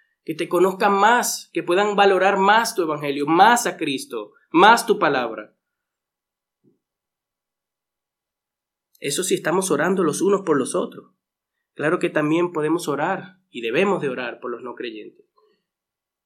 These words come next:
Y si hay una persona aquí que todavía confía en su propia bondad, en su justicia, en sus obras, no conoce a Dios,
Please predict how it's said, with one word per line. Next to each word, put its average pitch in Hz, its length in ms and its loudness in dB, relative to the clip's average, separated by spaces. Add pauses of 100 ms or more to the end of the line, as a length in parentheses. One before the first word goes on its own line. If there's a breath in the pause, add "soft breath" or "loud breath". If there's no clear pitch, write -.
Y - 80 -18
si - 120 -6
hay 147 120 2
una 170 160 0
persona 156 360 -2
aquí 190 240 -4
que 180 120 -2
todavía 151 460 0
confía 196 800 -4 (280)
en 147 220 -8
su 147 340 -4
propia 185 440 -2
bondad, 139 520 -2 (480)
en 127 120 -8
su 147 160 -4
justicia, 110 880 -8 (2000)
en 127 120 -6
sus - 300 -4
obras, 135 760 -2 (1300)
no 147 220 -6
conoce 143 420 -6
a 95 60 -16
Dios, - 420 -20